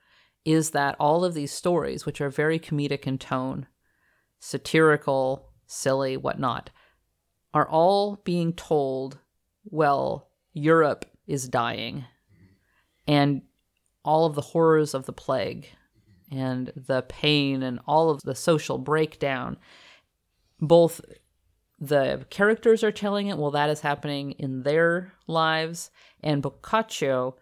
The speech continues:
is telling it, well, that's happening in his life. And there's gaiety in the face of doom, something like that. There's a, what is it?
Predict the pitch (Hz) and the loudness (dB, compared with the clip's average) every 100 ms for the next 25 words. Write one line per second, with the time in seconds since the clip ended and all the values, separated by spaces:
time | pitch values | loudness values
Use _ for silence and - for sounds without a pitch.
0 | _ - 147 - - 147 143 131 139 135 | _ -2 -2 -2 0 0 0 -2 0 2
1 | 135 - 127 - 135 131 131 - 180 175 | 2 0 -4 -2 -4 -4 -6 -2 0 0
2 | - - - - - - _ _ _ _ | -2 -6 -6 -8 -14 -20 _ _ _ _
3 | _ _ _ 156 156 160 156 156 151 - | _ _ _ 2 4 4 6 4 0 -10
4 | _ _ _ _ _ _ _ _ _ - | _ _ _ _ _ _ _ _ _ -10
5 | 151 165 175 214 202 196 185 160 151 139 | -4 0 4 4 4 0 -2 -2 -4 -4
6 | - 151 151 160 - - - 151 139 135 | -4 -2 -2 -2 -6 -10 -6 0 2 4
7 | 135 131 131 - - 135 139 127 127 131 | 2 -2 -10 -16 -10 -4 0 0 0 -2
8 | 131 - _ - 165 160 151 143 143 - | -6 -10 _ -6 -4 -2 -2 -2 -4 -2
9 | - - 160 143 135 - 147 147 147 - | -2 -2 -4 -4 -4 -6 -2 0 -2 -4